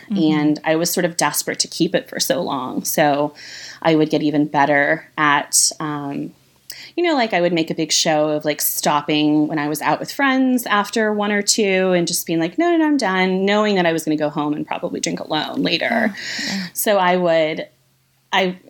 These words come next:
Speaker 2: yeah, it's, it's a little, un-, <laughs> I, um, I, I apologize. It's just a little vulnerable, but I think it's really important because I didn't have anyone,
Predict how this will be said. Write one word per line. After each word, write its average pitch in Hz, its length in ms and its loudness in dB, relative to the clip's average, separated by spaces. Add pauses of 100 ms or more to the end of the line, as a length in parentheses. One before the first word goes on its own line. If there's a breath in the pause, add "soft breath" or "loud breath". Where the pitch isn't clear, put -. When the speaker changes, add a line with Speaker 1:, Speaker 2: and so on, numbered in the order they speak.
(360)
Speaker 2:
yeah, 190 260 -2
it's, - 220 -2
it's 185 200 -2
a 208 40 -2
little, 220 220 2
un-, 220 120 2 (140)
<laughs> - 140 -8
I, 233 520 2
um, 190 460 2 (720 loud breath)
I, 196 540 2 (560)
I 196 60 4
apologize. 165 680 2
It's - 140 -8
just 180 200 -4
a 175 40 -2
little 160 600 0 (680)
vulnerable, 165 800 2
but 165 100 0
I 165 100 0
think 165 200 -2
it's 175 160 -2
really 147 180 -2
important 147 560 -2
because 151 480 -2
I 151 420 2 (520 loud breath)
didn't 208 280 0
have 180 220 2
anyone, 151 680 2